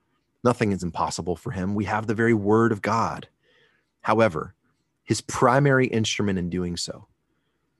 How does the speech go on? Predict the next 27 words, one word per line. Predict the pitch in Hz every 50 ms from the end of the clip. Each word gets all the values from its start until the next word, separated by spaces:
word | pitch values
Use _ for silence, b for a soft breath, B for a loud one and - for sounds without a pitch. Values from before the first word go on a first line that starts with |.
| _ _ _
according | - - - 120 120 123 143 147 139 -
to | - 92
the | 80 87
word | 85 85 80 76
of | - -
God, | - - - - - -
according | - - - 143 170 185 190 156
to | - 139
the | 120 113
word | 107 113 120 123
of | 113 92 90
Yahweh, | 107 98 107 107 107 101 82 78 - - - _ _ b b b b b b b b b _ _ _ _ _ _ _ _ _ _ _ _ -
the | 104 98
method | 98 110 135 147 143 - 117 92
and | 95 98 98
the | 95
means | 101 104 117 135 156 170 156 123 110 -
for | - - 104 95
doing | 90 98 95 92 90 85
so | - - 85 82 90
is | 85 82 -
his | - 117 113 98
body, | 87 92 90 85 82 131 78 -
his | - - 107 98 85
bride, | - - 95 87 85 85 78 -
the | 92
gathering, | 82 80 - 110 101 107 117 123 131 131 127 127 127 127